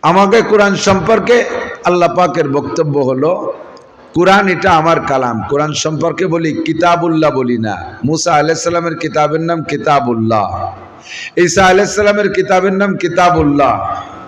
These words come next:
দাউদ আলাইহিস সালামের কিতাবের নাম কিতাবুল্লাহ, আর আমাদের কোরআন শরীফের নাম কালামুল্লাহ।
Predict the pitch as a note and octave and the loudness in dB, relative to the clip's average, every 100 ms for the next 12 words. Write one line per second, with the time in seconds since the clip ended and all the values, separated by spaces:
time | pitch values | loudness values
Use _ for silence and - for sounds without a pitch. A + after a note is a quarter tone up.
0 | - - - - A2+ D#3+ G3 G3 G3 F#3+ | -18 -20 -20 -8 2 4 6 4 4 4
1 | G3+ G3+ G3+ G3 F#3 F#3 F#3+ G3 G3 F#3+ | 2 2 2 0 0 2 2 2 2 0
2 | - F#3 G#3 G3 F#3 E3 D#3 B2+ G2 - | 0 2 4 4 4 4 6 4 2 0
3 | B2+ C#3 D3 D3+ A#2+ B2+ C#3 C3 C#3 D3 | 0 2 2 0 0 -2 -2 -2 -4 -2
4 | D3 D3 C#3 A#2+ A#2+ A#2 B2+ A#2+ G#2 F2+ | -2 -2 -4 -4 -4 0 0 0 -2 -2
5 | F2 D#2 - - | -2 -4 -6 -10